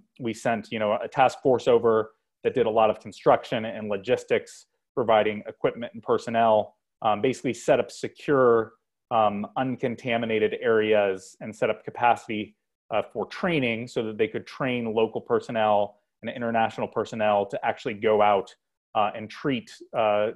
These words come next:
people who were stricken with Ebola, but very few U S soldiers even came into contact with anyone with the disease. I think what's inevitable in this U S response is that there will be National Guard members, there will be,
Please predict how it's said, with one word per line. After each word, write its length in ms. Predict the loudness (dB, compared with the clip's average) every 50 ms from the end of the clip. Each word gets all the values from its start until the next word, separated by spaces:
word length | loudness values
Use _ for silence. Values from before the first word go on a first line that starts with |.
| -8
people 260 | -10 -6 -2 -2 -2
who 60 | 0 0
were 120 | -2 -4
stricken 360 | -4 -6 -6 -6 -6 -4 -6
with 100 | -8 -6
Ebola, 460 | -6 -2 0 0 2 2 2 2 2 0 -4 _ _ _ _ _
but 160 | -8 -8 -8
very 400 | -6 -2 0 2 4 4 4 2
few 240 | -2 -4 -6 -6 -6
U 220 | -4 -2 0 2 2
S 120 | 2 0
soldiers 380 | -2 -4 -4 -4 -6 -8 -10 -10
even 240 | -10 -10 -12 -10
came 220 | -8 -8 -8 -6 -6
into 140 | -6 -8 -8
contact 560 | -8 -6 -6 -6 -6 -6 -6 -6 -6 -8 -10
with 120 | -10 -10 -10
anyone 400 | -10 -10 -8 -8 -8 -8 -10 -10
with 160 | -10 -10 -10 -10
the 60 | -12
disease. 460 | -14 -12 -12 -12 -12 -12 -14 -16 _ _ _ _ _ _ -4
I 80 | -2 -2
think 160 | -2 -2 0
what's 260 | 2 0 0 0 -2
inevitable 720 | -8 -4 0 0 2 2 4 2 4 4 4 4 4 4 2 0
in 300 | -4 -8 -8 -8 -8 -4
this 220 | -2 -2 -2 -2 -4
U 160 | 0 2 4
S 180 | 4 2 2 -2
response 480 | -8 -8 -6 -4 -2 -2 -2 -4 -6
is 440 | -6 -4 -4 -4 -4 -6 -10 -14 -20 _ _ _ _ _ _ -2
that 140 | 0 0 0 0
there 100 | 0 2
will 140 | 2 2 0
be 120 | 0 -2
National 400 | -2 0 -2 -2 -2 -4 -8 -4
Guard 300 | 0 0 0 0 0 -2
members, 400 | -6 -6 -4 -4 -4 -4 -4 -4
there 120 | -4 -4
will 200 | 0 0 0 0
be, 480 | 0 -2 -4 -4 -4 -4 -6 -6 -8 _